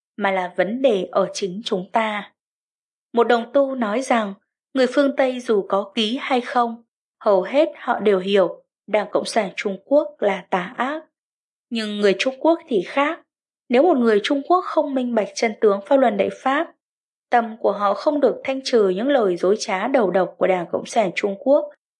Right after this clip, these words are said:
và họ không rõ ràng bày tỏ việc thoái tất cả các tổ chức của Đảng Cộng sản Trung Quốc, thì họ sẽ không được cứu. Người Trung Quốc thật đáng quý.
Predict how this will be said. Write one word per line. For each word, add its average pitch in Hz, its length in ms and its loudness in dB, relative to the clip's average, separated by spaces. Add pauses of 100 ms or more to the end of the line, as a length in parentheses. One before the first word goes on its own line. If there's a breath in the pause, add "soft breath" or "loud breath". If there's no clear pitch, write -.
(260)
và 240 80 2
họ 240 220 -2
không 294 260 -2
rõ 269 240 0
ràng 233 360 -2
bày 196 240 2
tỏ 185 280 -2
việc 180 100 2 (100)
thoái 190 240 -2
tất 330 220 -2
cả 214 240 0
các 262 180 -8
tổ 202 160 2
chức - 280 -8
của 190 120 2
Đảng 190 260 0
Cộng - 160 -10
sản 196 280 -2
Trung 185 280 -6
Quốc, 285 320 0 (520)
thì 220 100 6
họ 208 320 -2
sẽ 233 240 2
không 208 260 -2
được 190 260 0
cứu. 202 460 0 (560)
Người 208 240 2
Trung 226 260 -6
Quốc 311 380 0
thật - 140 0 (120)
đáng 180 260 -4
quý. 220 460 0